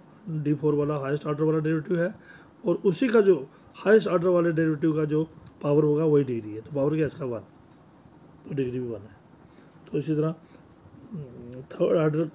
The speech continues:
third order का होल square is equal to second order का होल cube plus first ऑर्डर का होल फ़ोर। तो order कौन सा है,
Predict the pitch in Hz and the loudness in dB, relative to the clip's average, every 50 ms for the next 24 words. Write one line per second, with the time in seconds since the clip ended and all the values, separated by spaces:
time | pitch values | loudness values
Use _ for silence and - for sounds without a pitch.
0 | - - - - - - 196 165 165 165 165 156 156 165 156 175 160 139 151 156 | -12 -18 -18 -18 -16 -4 0 2 4 4 4 2 0 -2 -2 -2 0 2 0 0
1 | 156 - - 180 175 196 220 - - 311 202 156 151 151 147 156 151 151 170 170 | 0 -2 -4 -4 -4 -4 -4 -10 -12 -6 -4 -2 -2 0 -2 -2 -2 -4 -6 -6
2 | - - - - - - - - - - 147 131 160 156 151 151 147 156 143 151 | -8 -14 -20 -20 -20 -20 -20 -10 -4 -4 -2 0 0 0 0 0 -2 -2 -2 -4
3 | 156 135 143 143 143 135 151 160 151 147 147 156 151 - - - - - - - | -4 -2 -2 -2 -2 0 0 0 0 0 -2 -2 -4 -4 -10 -20 -20 -20 -20 -20
4 | - - 165 147 - - 151 135 147 139 151 147 - 147 131 120 117 117 107 107 | -10 -6 -6 -6 -4 -4 -6 -6 -4 -4 -6 -4 -4 -4 -4 -4 -6 -6 -8 -8
5 | - - - - - - - - - - - - - 165 160 151 - - - - | -10 -12 -18 -20 -20 -20 -20 -20 -20 -20 -20 -6 -2 0 0 0 -2 -6 -14 -20
6 | - - - - 180 170 165 185 175 180 185 160 - 143 113 | -20 -20 -6 0 2 2 2 2 2 0 0 0 -2 -4 -8